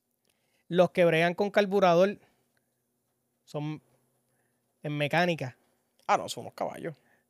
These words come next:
Speaker 1: ¿Sabes? El que brega con
Speaker 2: Estoy
Speaker 1: un carro
Speaker 2: tenga.
Speaker 1: carburador y, y,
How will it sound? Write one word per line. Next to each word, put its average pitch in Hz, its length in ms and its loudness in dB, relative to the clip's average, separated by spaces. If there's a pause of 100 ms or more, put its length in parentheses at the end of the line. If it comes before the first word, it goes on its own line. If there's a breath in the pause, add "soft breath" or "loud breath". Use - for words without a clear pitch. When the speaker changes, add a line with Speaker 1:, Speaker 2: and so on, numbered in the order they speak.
(200)
Speaker 1:
¿Sabes? 131 360 -2 (200)
El 151 140 -8
que 160 120 0
brega 170 260 4
con 247 100 4
Speaker 2:
Estoy 247 140 2
Speaker 1:
un 247 60 6
carro 254 120 6
Speaker 2:
tenga. 240 120 6
Speaker 1:
carburador 214 600 6
y, 226 60 0
y, 185 300 -2